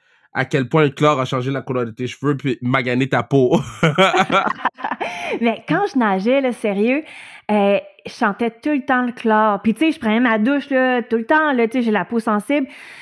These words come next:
Speaker 2: Mais c'est juste que c'est, c'est, il y en a, tu, t'es tellement souvent dans l'eau que, euh, ça prend comme deux semaines, euh, sans
Speaker 1: Oh.
Speaker 2: nager avant que tu sentes plus le chlore, là. C'est vraiment, euh,
Speaker 1: C'est dégueulasse.
Speaker 2: Ouais.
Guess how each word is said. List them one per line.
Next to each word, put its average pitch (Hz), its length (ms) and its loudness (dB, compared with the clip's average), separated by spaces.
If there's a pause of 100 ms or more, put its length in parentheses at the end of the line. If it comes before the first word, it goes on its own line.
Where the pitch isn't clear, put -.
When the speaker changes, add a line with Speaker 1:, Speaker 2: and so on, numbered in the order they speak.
(280)
Speaker 2:
Mais 214 400 2 (160)
c'est 226 140 0
juste 294 300 -2
que 254 420 2 (640)
c'est, 220 380 -2
c'est, 214 220 -4
il 202 340 -6
y 214 60 2
en 208 140 0
a, 208 440 0
tu, 214 260 -6 (280)
t'es 233 140 -2
tellement 302 320 0
souvent 269 480 0
dans 233 180 2
l'eau 254 380 4 (360)
que, 240 60 0 (720)
euh, - 80 -8
ça 214 200 -2
prend 262 300 0
comme 233 540 2 (220)
deux 285 260 4
semaines, 254 640 0 (240)
euh, 285 160 0
sans 277 180 4
Speaker 1:
Oh. - 20 2
Speaker 2:
nager 214 400 2
avant 196 280 2
que 190 120 -14
tu - 60 -20
sentes 185 320 -2
plus 185 140 -10
le 170 60 -10
chlore, 185 340 0
là. 180 120 -4
C'est 185 240 0
vraiment, 196 720 0
euh, 180 200 2
Speaker 1:
C'est 170 260 -2
dégueulasse. 110 760 2
Speaker 2:
Ouais. 208 400 2